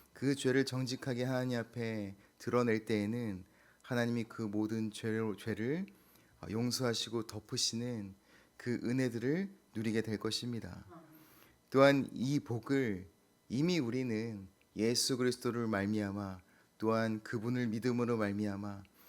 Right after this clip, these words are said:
또 그분의 의가 우리를 덮음으로 말미암아, 어, 죄에 눌려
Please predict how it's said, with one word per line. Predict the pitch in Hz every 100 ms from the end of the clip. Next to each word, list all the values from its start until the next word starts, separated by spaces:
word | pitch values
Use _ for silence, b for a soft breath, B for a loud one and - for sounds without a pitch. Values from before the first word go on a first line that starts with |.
| B B
또 | 143
그분의 | 135 139 131 151 139
의가 | 123 131 127 120 117 98 87 b b b
우리를 | 107 113 117 127 170 196 - -
덮음으로 | 117 - 123 117 120
말미암아, | 107 101 107 110 98 123 127 95 92 B B B B -
어, | 90
죄에 | 101 - 123 135 139
눌려 | 127 123 120 131 175